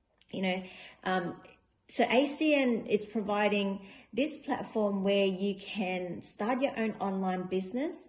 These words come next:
build up your, um,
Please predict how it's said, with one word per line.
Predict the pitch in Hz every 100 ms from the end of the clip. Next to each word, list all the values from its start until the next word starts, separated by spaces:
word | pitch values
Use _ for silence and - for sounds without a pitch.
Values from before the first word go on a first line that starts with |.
| - _ - - _ 202
build | 220 269 277
up | 294 247
your, | 202 202 196 180 185 - - _ _ _ -
um, | 165 165 165 156